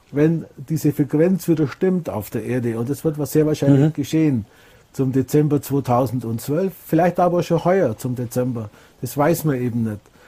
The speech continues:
Speaker 1: weil wir nicht wissen, wann die Zeit begonnen hat. Aber das Nehmen ist das, dass wir wieder zu uns selber finden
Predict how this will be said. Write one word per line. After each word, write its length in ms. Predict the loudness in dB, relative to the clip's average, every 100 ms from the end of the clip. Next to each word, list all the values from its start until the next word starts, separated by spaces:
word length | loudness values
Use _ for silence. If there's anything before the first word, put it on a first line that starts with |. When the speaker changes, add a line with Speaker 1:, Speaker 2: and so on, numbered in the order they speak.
| -18 -4
Speaker 1:
weil 220 | 0 4
wir 80 | 4
nicht 220 | 4 2
wissen, 280 | 0 0 2
wann 160 | 2
die 140 | 2 2
Zeit 320 | 2 0 0
begonnen 500 | -2 0 0 0 -2
hat. 140 | -4 -10 -20 _ -20 -20 -20 -12
Aber 240 | -2 2 2
das 240 | 0 0
Nehmen 400 | 2 4 4 4
ist 300 | 2 -2 0
das, 220 | -2 -2 -6 -20 -16 -4
dass 280 | -2 0 4
wir 220 | 6 8
wieder 360 | 6 4 0 -6 _ _ _ -20 _ -2
zu 160 | 0
uns 260 | 4 4 4
selber 300 | 4 4 4
finden 600 | 4 4 4 -2 -6